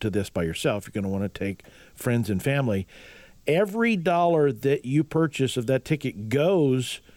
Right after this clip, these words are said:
to the ministry of helping, uh, a-, ad-, adopt kids. And that is a, a unbelievable. I can't even, I can't even get my brain around how an incredible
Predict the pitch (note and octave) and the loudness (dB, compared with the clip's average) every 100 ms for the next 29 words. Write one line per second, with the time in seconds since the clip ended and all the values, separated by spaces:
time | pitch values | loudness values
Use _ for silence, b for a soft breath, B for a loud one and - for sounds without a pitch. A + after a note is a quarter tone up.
0 | b b - D#3+ E3 E3 D3+ C3 C#3 D3+ | b b 0 4 6 4 2 0 0 2
1 | D#3+ - D3 D3 B2+ C3+ - - D#3 E3+ | 0 0 0 2 2 0 -2 -2 0 2
2 | E3 D3+ D3+ B B B B C3+ C3+ C3 | 2 2 0 B B B B 0 4 4
3 | B2+ B2 - C3 - B2+ A#2+ B2+ A#2+ C3+ | 2 -2 -6 -4 0 -2 0 -2 0 -2
4 | C#3 - - F#3 F#3 D#3 - - C3 C3 | -2 -8 -2 2 2 0 -8 -4 0 2
5 | B2+ G2+ G#2+ A#2+ D3+ F3 C#3+ C#3 - - | 0 -2 -6 0 2 4 2 -2 -4 -4
6 | C#3 _ _ _ - E3 G#3 E3 D3+ C#3 | -4 _ _ _ -4 -2 0 2 2 2
7 | D3 F#3 B3 F#3 A2 F#2+ C3+ - G#3+ G#3 | 0 2 2 2 -2 -2 -2 0 0 2
8 | E3 B2 B B B B B B C#3 - | 0 -2 B B B B B B -6 -2
9 | G#3 F3+ C#3+ G3 D3 C3 A2+ C#3+ F#3 F#3 | 2 2 2 0 0 -2 0 0 2 0
10 | C3+ C3 C3 A2 D3 D3+ B2+ A2 - - | 2 2 0 0 0 0 -2 -6 -12 -4
11 | G3 F#3+ D3 C#3 C3 | 0 0 2 0 -2